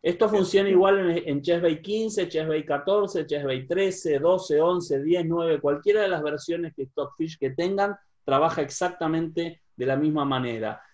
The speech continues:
Speaker 1: La clave es la opción crear módulo usi y luego gestión de módulos o añadir apuntador. Muy bien, ¿alguna otra pregunta más?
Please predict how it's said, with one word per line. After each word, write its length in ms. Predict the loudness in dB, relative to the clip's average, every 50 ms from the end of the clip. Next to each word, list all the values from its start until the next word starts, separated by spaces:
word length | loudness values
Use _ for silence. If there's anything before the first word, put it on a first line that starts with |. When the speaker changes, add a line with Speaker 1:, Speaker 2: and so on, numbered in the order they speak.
| _ _
Speaker 1:
La 220 | 2 2 2 4 4
clave 480 | 4 6 6 8 6 6 6 6 6
es 180 | 6 4 0 -8 -2
la 180 | 4 4 4
opción 480 | 4 4 2 2 4 4 4 2 -2 -4
crear 360 | -2 2 2 4 4 2 2
módulo 540 | 0 -2 0 2 4 6 6 6 8 8 6
usi 520 | 6 6 4 2 0 -4 -6 -6 -6 -8 -8
y 80 | -8 -6
luego 380 | -2 2 2 2 2 2 0 -2
gestión 460 | -4 -6 -8 -6 -4 -4 -4 -2 -2
de 80 | -2
módulos 580 | -2 -2 0 2 4 4 4 2 0 -2 -6 -8 -6
o 160 | -4 -2 -2
añadir 560 | -2 -2 -2 -4 -4 -2 -2 -2 -4 -4 -8 _ -12 -10
apuntador. 840 | -10 -10 -8 -8 -8 -8 -6 -4 -4 -4 -4 -4 -4 -6 -6 -8 -12 -16 _ _ _ _ _ _ _ _ _ _ _ _ -20 -20 _ _ _ _ _ _ _ _ _
Muy 200 | -4 0 2 2
bien, 220 | 2 2 2 0 0
¿alguna 280 | 0 0 0 0 -2
otra 160 | -2 -2 -4
pregunta 400 | -4 -4 -4 -4 -2 -2 -2 0
más? 500 | 0 0 -2 -2 -4 -8 -12 -14 -18 -20